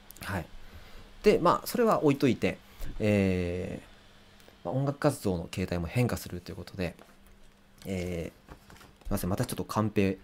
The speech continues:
を読みますね。まず、えーっと、今年の、まあ、四月の七日に書いた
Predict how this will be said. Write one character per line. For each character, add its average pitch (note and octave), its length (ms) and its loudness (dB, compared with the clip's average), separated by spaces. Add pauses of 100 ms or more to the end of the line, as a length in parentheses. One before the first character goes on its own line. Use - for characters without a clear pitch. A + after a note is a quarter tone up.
を - 40 -4
読 F#2+ 120 -2
み F#2 100 -2
ま F2 80 -4
す - 80 -12
ね。 - 240 -10 (4000)
ま F#3 120 4
ず、 C3 120 4
え G#2 340 6
ー F#2 40 0
っ - 20 -14
と、 G#2+ 280 2 (180)
今 - 120 -4
年 F#3 180 2
の、 F3+ 100 6
ま F3 140 8
あ、 F2+ 60 2
四 - 140 2
月 F3 460 2
の E3+ 160 6
七 E3+ 300 4
日 B3 120 2
に E3 180 6
書 A2+ 100 4
い G#2+ 60 4
た G2+ 240 2